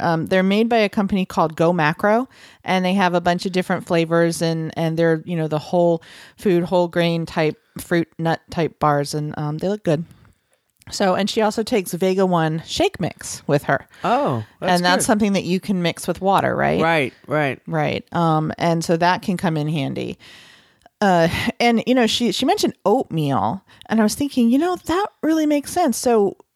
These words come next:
Speaker 1: you can get the, the instant oatmeal, and I'm not talking about the Quaker stuff. I mean, I, I guess if that's what you, all you have, that would work. But, um, you can get the really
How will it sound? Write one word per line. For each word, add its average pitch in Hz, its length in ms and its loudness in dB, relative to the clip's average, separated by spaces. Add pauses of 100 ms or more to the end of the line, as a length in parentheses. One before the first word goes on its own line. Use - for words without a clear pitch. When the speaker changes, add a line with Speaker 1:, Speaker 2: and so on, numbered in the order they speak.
(160)
Speaker 1:
you 233 320 0
can 370 220 -4
get 240 340 0
the, 208 220 0
the 185 180 -2 (120)
instant 269 500 -2
oatmeal, 180 540 0
and 180 160 -2
I'm 190 100 0
not 233 140 0
talking 262 240 0
about 233 220 0
the 202 80 -4
Quaker 170 380 0
stuff. 147 320 0
I 185 60 -2
mean, 185 140 0
I, 156 260 -2 (200)
I 165 100 -6
guess 165 180 -2
if 170 80 -4
that's - 400 -2
what - 240 -2
you, 170 200 2
all 175 140 2
you 165 140 0
have, 160 300 2
that 156 160 0
would 151 260 -6
work. 156 340 0
But, 165 220 0 (360)
um, 180 360 2 (480)
you 233 160 2
can 302 160 -2
get 277 220 0
the 196 120 2
really 220 520 2